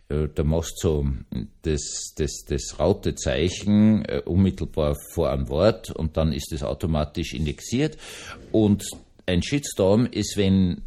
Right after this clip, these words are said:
sie, einer fängt an, sie aufzuregen, der zweite regt sie auf, der dritte, dann wird das,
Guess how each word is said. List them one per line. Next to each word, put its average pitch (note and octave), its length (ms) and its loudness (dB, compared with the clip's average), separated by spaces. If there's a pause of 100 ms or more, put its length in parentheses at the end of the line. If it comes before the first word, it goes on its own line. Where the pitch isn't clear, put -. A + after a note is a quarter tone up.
(140)
sie, - 380 -8
einer F#2+ 240 0
fängt F2+ 400 -2
an, E2+ 160 2
sie - 180 -2
aufzuregen, F2 720 0
der D2 160 -10
zweite D2 460 -6
regt C#2+ 260 -6
sie D2+ 120 -4
auf, C#2 220 -4
der D2+ 120 -10
dritte, D#2 460 -6
dann D2 200 -2
wird D2 220 -4
das, D#2 200 -4